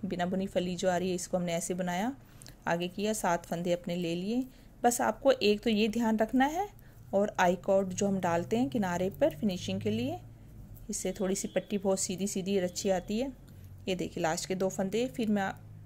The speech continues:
ऐसे ही बना लेना, उतार लेना है और पीछे उनको करना सीधा फंदा बनाना। बहुत ही ईजी है, आप बहुत ही आराम से आप बना लेंगे। ये देखिए,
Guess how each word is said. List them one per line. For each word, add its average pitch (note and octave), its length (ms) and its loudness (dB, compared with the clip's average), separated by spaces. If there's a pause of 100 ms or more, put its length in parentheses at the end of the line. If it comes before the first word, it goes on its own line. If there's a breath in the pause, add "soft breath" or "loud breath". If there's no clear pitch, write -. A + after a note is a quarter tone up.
(100)
ऐसे F#3 260 2
ही C4 220 2
बना A#3+ 260 2
लेना, C4 380 0
उतार F#3+ 280 -2
लेना A3+ 260 0
है F4+ 100 -4 (580 loud breath)
और A3 160 0 (100)
पीछे F#3 260 -2
उनको A3 260 0
करना A#3 340 0
सीधा E3 420 -2
फंदा - 260 -8
बनाना। - 260 -14 (540 loud breath)
बहुत D4 260 4
ही C#4 60 6
ईजी A3 320 2
है, C#4 140 2
आप D4 220 -2
बहुत A#3+ 240 2
ही C4+ 80 0 (340)
आराम G#3 320 2
से A3 160 0
आप G#3 100 2
बना F3 260 -2
लेंगे। G3 300 0
ये B3+ 120 -2
देखिए, G3 320 -4